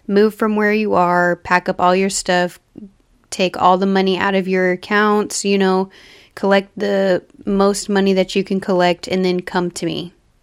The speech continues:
and you can live with me." And really, she just did this to all the guys that answered her in the ads. Um, once he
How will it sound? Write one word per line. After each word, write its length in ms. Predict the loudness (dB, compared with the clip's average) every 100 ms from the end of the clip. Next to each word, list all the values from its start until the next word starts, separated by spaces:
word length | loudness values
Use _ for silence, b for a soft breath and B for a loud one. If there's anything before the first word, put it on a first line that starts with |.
| _
and 240 | -2 0 0
you 80 | -2
can 160 | -2
live 140 | -2 -2
with 180 | -4
me." 320 | -4 -4 -4 -10 B B B B B B -2
And 480 | 0 2 2 0 -2
really, 400 | 2 2 4 2
she 200 | 0 -4
just 320 | -2 -2 -2
did 240 | -2 -2 0
this 400 | 0 0 -4 -6 -8
to 360 | -2 0 0 -2
all 160 | -4
the 100 | -2
guys 380 | 0 0 0 -2
that 200 | -4 -2
answered 340 | -4 -2 -4
her 160 | -2 -2
in 120 | -2
the 100 | -2
ads. 580 | -4 -2 -4 -6 -10 -12 _ _ _ _ _ _ _ _ -8 -8 -12 _ -2
Um, 520 | 2 2 2 -2 -6 B B B B B
once 280 | 0 0 2
he 440 | 2 4 2 -4